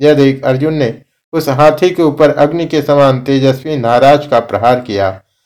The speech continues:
उससे हाथी के मर्म स्थान में बड़ी भारी चोट पहुंची और वह वज्र के मारे हुए पर्वत की भांति सहसा जमीन पर ढह पड़ा। उसके साथ ही वज्रदत्त भी नीचे आ गया।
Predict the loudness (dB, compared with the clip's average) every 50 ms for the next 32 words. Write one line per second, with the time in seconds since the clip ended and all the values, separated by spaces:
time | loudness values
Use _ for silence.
0 | _ _ _ _ _ _ _ -4 -4 -4 0 2 2 4 4 2 0 -2 0 2
1 | 2 2 2 2 0 0 0 0 0 2 4 2 2 2 0 -2 -4 -4 -2 -2
2 | -2 0 0 -2 -2 -2 0 0 0 -2 -2 -2 0 0 0 0 -2 -6 -6 -2
3 | -2 -2 -2 -2 -2 -4 -4 -4 -6 -8 -8 -8 -10 -14 -20 _ _ _ _ 2
4 | 2 4 4 4 2 2 2 2 0 0 0 -4 -4 -2 -2 -2 0 2 2 4
5 | 4 2 2 2 0 0 -2 0 0 0 0 2 0 -2 -2 -4 -6 -4 0 0
6 | 0 0 0 -2 -6 -4 -2 -2 -2 0 0 -2 0 -2 -2 -4 -4 -4 -6 -6
7 | -4 -4 -4 -4 0 0 2 2 2 2 0 0 0 -2 -4 -8 _ _ _ _
8 | _ _ _ -6 -6 -4 -2 0 0 2 2 4 4 4 2 2 2 0 2 2
9 | 2 2 0 -2 -4 -2 0 0 0 -2 -4 -4 -2 -2 -2 -2 -2 -4 -4 -2
10 | 0 0 0 0 0 -4 -10 -18 _ _ _ _ _ _ _ _ _ _ _ _
11 | _ _ _ _ _ _ _ _ _ _ _ -2 0 0 0 0 -2 -4 -6 -6
12 | -8 -12